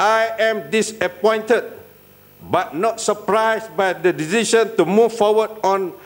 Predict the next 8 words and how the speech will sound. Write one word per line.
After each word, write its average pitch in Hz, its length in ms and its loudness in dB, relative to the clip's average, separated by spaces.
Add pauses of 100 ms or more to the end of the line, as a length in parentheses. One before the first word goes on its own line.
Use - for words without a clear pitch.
(540)
disastrous 220 960 2 (160)
Trans-Pacific 208 880 0
Partnership 185 560 -2
Trade 208 320 2
Agreement 190 480 2 (560)
that 226 640 0
will 196 480 2 (240)
hurt 285 320 0